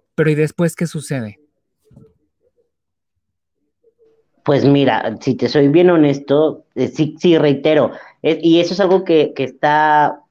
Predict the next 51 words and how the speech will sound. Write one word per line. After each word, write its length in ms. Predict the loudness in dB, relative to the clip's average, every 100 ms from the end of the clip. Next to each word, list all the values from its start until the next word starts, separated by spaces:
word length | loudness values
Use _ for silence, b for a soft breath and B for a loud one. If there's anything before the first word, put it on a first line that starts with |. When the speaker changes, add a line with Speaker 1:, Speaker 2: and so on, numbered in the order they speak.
| -6
Speaker 2:
eh, 500 | -4 -2 -2 -4 -4
que, 240 | -6 -4
que 120 | -4
es 120 | -4 -4
bueno 360 | -2 0 0 -2
y 120 | -4
que, 200 | -8 -8
que 360 | -2 -2 0 -2
a 80 |
mí 140 | -2 -2
me 100 | -2
parece 320 | -4 -8 -4
muy 140 | -2
valioso, 560 | 2 2 2 0 -2 -2 B B B -4
eh, 380 | -2 0 -2 -2
ya 80 | -2
nada 120 | 0
más 180 | 0 -2
como 300 | -4 -4 -2
para 180 | -4 -4
cerrar 280 | -2 0 0
el 80 |
tema 220 | -2 -4 -2
de 140 | -4
Polo, 340 | -2 -2 -2
o 60 | -4
sea, 260 | -2 -4 B B _ _ _
e-, 100 | -10 -2
él 380 | 0 0 0 0
pudo, 500 | 2 4 4 2 0
como 300 | -2 -2 0
tú 80 | -2
dices, 340 | 0 -4 -6 -6
las 160 | -8
condiciones 640 | -4 -2 -2 -2 -2 -2 -2
en 100 | -6
las 160 | -6
que 140 | -10 -6
se, 320 | -2 -2 -4
se 440 | -4 -2 -2 -4 -8 _
ventila 800 | -8 -4 -4 -4 -2 0 2 0
o 80 | -2
se 120 | -4
hace 380 | -6 -2 -4 -4 B B B _
pública 560 | 0 0 -2 -4 -8
su 100 | -4
orientación 640 | -2 -2 -2 -6 -2 0 0
no 120 | -2
fueron 280 | -2 -2 -2
las 220 | -4 -6
óptimas, 520 | -8 -6 -6 -6 -8